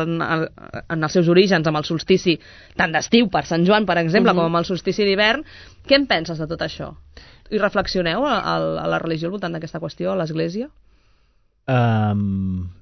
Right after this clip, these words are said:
Speaker 3: mira, mm, jo el que, el que tinc entès no, no, no és tant que la, que hi hagués com una intenció de reprogramar, com has dit, no? Sinó més aviat que això va ser una cosa més aviat espontània, en el sentit de que, clar,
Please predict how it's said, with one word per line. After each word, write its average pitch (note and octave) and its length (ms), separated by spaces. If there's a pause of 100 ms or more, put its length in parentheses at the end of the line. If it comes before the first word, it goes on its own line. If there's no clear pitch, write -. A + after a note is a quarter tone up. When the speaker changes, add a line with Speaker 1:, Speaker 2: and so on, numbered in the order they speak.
Speaker 3:
mira, A#2+ 480
mm, A2+ 380 (440)
jo A#2 100
el B2+ 80
que, B2+ 540
el G#2 480
que A2 100
tinc B2+ 160
entès C#3 440 (180)
no, A2+ 220
no, A2+ 120 (220)
no A2+ 80
és - 100
tant A#2 220
que - 80 (420)
la, G#2+ 540
que G#2 80
hi G2+ 100
hagués G2+ 220
com G#2+ 160
una G2+ 80
intenció F#2 320
de G2 80
reprogramar, F#2 480
com F#2 100
has F2+ 120
dit, F2+ 200
no? - 120 (440)
Sinó A2 540
més A2 180
aviat B2 380 (180)
que - 140
això A#2 160
va A#2 100
ser A#2 640 (260)
una A2 160
cosa G#2+ 320
més G#2+ 80
aviat G2 220
espontània, G2+ 560
en F#2+ 80
el - 20
sentit G2 320
de A2+ 80
que, A#2 140 (720)
clar, G#2+ 160